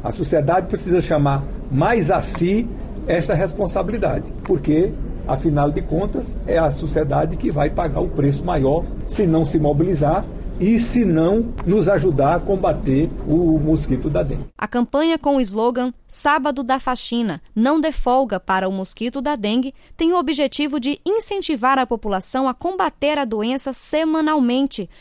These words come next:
Speaker 2: por meio de peças publicitárias para T V, rádio, internet, jornais e revistas. De acordo com o Lira, o levantamento rápido de índices para Aedes aegypti, cento e noventa e nove municípios brasileiros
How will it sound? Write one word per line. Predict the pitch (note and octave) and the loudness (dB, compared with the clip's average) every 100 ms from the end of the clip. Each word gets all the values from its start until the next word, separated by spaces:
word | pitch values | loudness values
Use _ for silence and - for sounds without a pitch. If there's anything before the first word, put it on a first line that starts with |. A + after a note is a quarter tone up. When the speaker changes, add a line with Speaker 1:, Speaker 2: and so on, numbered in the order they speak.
| - | -10
Speaker 2:
por | - G#3 | -2 2
meio | G3+ A#3+ | 4 2
de | G#3 | -2
peças | G#3 F3 E3+ F3+ | -2 -4 -2 -4
publicitárias | - A#3+ D#4 D4+ - C#4 D#4 A#3 - | -2 -2 -2 -4 -2 0 2 0 -2
para | G3+ F#3+ | -4 -4
T | - | -8
V, | D#3+ F#3+ B3 - _ - | -6 -2 -2 -4 _ -14
rádio, | - G3 A#3 A#3 - - | -4 0 0 -4 -12 -10
internet, | F3+ F3+ C4+ A3 A#3 C4+ - - | -8 -4 -2 0 -2 -4 -12 -14
jornais | - E4 D#4 G3+ F#3+ | -4 0 0 0 -2
e | G3 | -4
revistas. | G#3 G3+ G3 G3 - C#3 _ _ | -4 -4 -4 -6 -8 -12 _ _
De | F#3 G#3 | -2 -2
acordo | G3 A3+ A3+ F#3+ | 0 0 0 0
com | A3+ C#4+ | 0 2
o | |
Lira, | A3+ C#4 D4+ | 2 0 0
o | G#3+ | 0
levantamento | A3 G#3+ A#3 A3 B3 C#4 | -2 -2 -2 0 0 -2
rápido | A3 A3 D#4 E4+ C4 | -4 -2 -2 -2 -4
de | C4 C#4+ | -2 0
índices | C4 D4 D4 D4+ | 0 0 -2 -6
para | - B3 G#3+ | -2 0 2
Aedes | G#3+ C4 B3 | 2 0 -2
aegypti, | G3+ F3+ G3 A#3 - C4+ - - | -4 -4 -6 -6 -8 -12 -14 -18
cento | - - F4 F#4+ - | -4 0 2 0 0
e | F4 | 0
noventa | E4 D4+ C#4 D4 | 2 0 0 0
e | D4 | 0
nove | A3 G3+ G3+ | 2 0 0
municípios | A3 A3 A3 - G#3 G#3+ F#3 | 0 0 -2 -4 -6 -8 -4
brasileiros | G3+ A3 C#4+ B3+ A3 A3+ | -2 0 0 0 0 -2